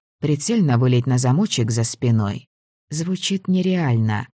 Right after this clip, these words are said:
но Ладя была бойцом, причём бойцом в безвыходной ситуации, а потому справилась с блеском.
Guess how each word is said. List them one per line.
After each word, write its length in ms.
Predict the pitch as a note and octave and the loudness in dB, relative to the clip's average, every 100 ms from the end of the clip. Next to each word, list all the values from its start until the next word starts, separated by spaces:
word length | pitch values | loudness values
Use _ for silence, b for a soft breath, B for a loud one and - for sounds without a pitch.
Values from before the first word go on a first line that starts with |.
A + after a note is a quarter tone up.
| _ _ | _ _
но 180 | C3+ C3+ | 0 2
Ладя 300 | C3 C3 B2+ | 2 2 2
была 240 | B2+ B2+ | 2 2
бойцом, 560 | A#2+ A#2+ A2+ - E3+ F#3+ | 2 0 0 0 2 2
причём 400 | C#3+ B2 C3 B2 | 0 0 2 2
бойцом 400 | B2 B2 C3 B2 | 2 0 2 2
в 80 | B2 | 2
безвыходной 680 | B2 B2 D3 - B2+ A2+ | 0 0 -2 -2 0 0
ситуации, 840 | A2+ B2+ A#2+ A2+ G#2+ - G2+ G2 A2 _ - | 2 0 0 0 0 0 0 -2 -6 _ -8
а 100 | C3+ | -6
потому 320 | D#3 D#3 D3+ | -4 0 0
справилась 680 | D3 - G3+ D#3+ A2+ A2+ A#2+ | 0 -2 -2 0 0 0 0
с 40 | |
блеском. 720 | A2+ G#2+ G2 - - F#2 D2+ | 0 -2 0 -2 -2 -8 -10